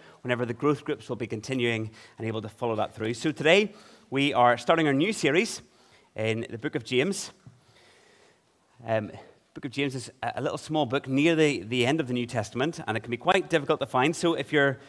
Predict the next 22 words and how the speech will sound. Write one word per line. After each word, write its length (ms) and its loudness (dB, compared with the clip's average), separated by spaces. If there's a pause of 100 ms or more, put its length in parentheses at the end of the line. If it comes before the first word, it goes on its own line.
(240)
flicking 200 -2
your 80 4
way 100 6
through, 460 2 (100)
it 120 -10
might 180 4
be 100 -4
easier 300 4
to 240 -8
start 160 0
at 80 0
the 60 -4
back, 420 4
Revelation, 580 2 (320)
uh, 60 -6
and 160 -4
work 180 -4
your 60 -2
way 160 2 (1120)
backwards 280 -10
through, 360 -2 (840)
uh, 140 -10